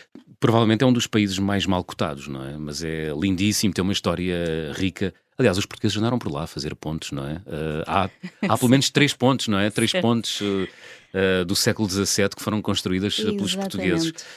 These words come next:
Speaker 1: É verdade? Achas que também, também partilhas desta opinião? A Etiópia
Speaker 2: Eu
Speaker 1: é um
Speaker 2: acho que
Speaker 1: país
Speaker 2: tá,
Speaker 1: mal cotado. Está mal
Speaker 2: sim,
Speaker 1: cotado?
Speaker 2: está mal cotado.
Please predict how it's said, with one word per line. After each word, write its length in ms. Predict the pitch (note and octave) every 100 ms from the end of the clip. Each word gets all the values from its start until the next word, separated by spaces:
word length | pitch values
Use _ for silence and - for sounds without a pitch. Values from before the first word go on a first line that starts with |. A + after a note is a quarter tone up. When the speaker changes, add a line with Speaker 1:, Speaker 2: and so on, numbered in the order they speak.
| - _ -
Speaker 1:
É 80 |
verdade? 400 | C#3+ B2+ F#2 G#2
Achas 240 | G#2 - A#2
que 60 |
também, 200 | - G#2
também 300 | G#2 G#2+ G#2
partilhas 360 | F#2+ F#2+ F2+ F#2
desta 300 | F2+ - F2
opinião? 580 | E2+ - D2+ D2 E2 F2
A 40 |
Etiópia 380 | D#2 - D#2+ -
Speaker 2:
Eu 60 | D#2+
Speaker 1:
é 20 |
um 40 |
Speaker 2:
acho 100 | -
que 60 | F2
Speaker 1:
país 100 | E2
Speaker 2:
tá, 80 | F3+
Speaker 1:
mal 120 | G2
cotado. 280 | F2+ - E2
Está 180 | F2+ -
mal 120 | G2+
Speaker 2:
sim, 60 | G2
Speaker 1:
cotado? 200 | - F#2
Speaker 2:
está 120 | F#2+ F3+
mal 200 | F3+ E3
cotado. 400 | - D3 C#3